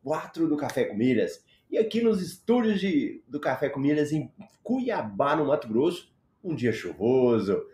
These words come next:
ou um dia com muita chuva. Não sei se você sabe, Barra do, o Barra do Garça. Tô com Barra do Garça na cabeça. Barra do Garça é onde eu morava, né? Cuiabá, um dia quente, geralmente quarenta graus, mas hoje tá chovendo.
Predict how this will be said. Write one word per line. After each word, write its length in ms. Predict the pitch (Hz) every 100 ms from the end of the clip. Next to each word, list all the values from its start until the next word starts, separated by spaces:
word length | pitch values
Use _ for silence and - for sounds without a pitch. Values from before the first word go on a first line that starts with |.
| _
ou 260 | - 247 196
um 40 |
dia 180 | 160 170
com 140 | 170 156
muita 500 | 143 160 160 135 117
chuva. 400 | - 147 107 - - _ _ -
Não 160 | 349
sei 200 | 240 180
se 80 | 226
você 200 | 294 311
sabe, 380 | - 85 - -
Barra 260 | 143 196
do, 260 | 185 160 -
o 180 | 113 101
Barra 240 | 95 104
do 100 | 98
Garça. 340 | 95 87 - -
Tô 120 | 294
com 200 | 233 139
Barra 200 | 117 147
do 80 | 143
Garça 220 | - 160
na 120 | 147
cabeça. 560 | - 113 113 160 160 - _ - 196 -
Barra 140 | 208
do 80 | 147
Garça 240 | 143 151
é 40 | 151
onde 80 |
eu 240 | 135 123 113
morava, 440 | 110 101 127 123
né? 140 | 113 113 - - _
Cuiabá, 640 | - 247 269 214 123 131 -
um 120 | 147 143
dia 200 | 151 147
quente, 560 | - - 117 123 104
geralmente 480 | 90 101 90 95 98
quarenta 600 | - 131 104 110 127 117
graus, 360 | 95 90 120 165
mas 380 | 220 349 247 247
hoje 280 | 320 320
tá 180 | 349 311
chovendo. 600 | - 370 107 110 156 120